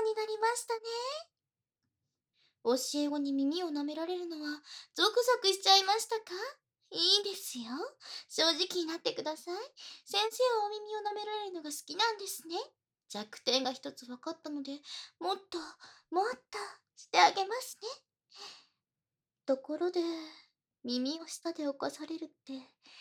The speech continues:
どんな気分ですか？脳までぐちゅぐちゅになっちゃうんですか？侵されるって気持ちいいんですよね。なので、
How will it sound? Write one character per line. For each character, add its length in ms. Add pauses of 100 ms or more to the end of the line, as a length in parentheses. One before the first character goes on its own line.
(400)
ど 80
ん 320
な 140
気 180
分 200
で 140
す 140
か？ 420 (560)
脳 220
ま 160
で 100
ぐ 160
ち 120
ゅ 40
ぐ 140
ち 80
ゅ 40
に 140
な 80
っ 40 (140)
ち 80
ゃ 60
う 80
ん 60
で 100
す 220
か？ 100 (2750)
侵 140
さ 180
れ 140
る 60
っ 20
て 240 (1120)
気 180
持 160
ち 160
い 180
い 40
ん 100
で 100
す 260
よ 120
ね。 60 (1160)
な 120
の 60
で、 60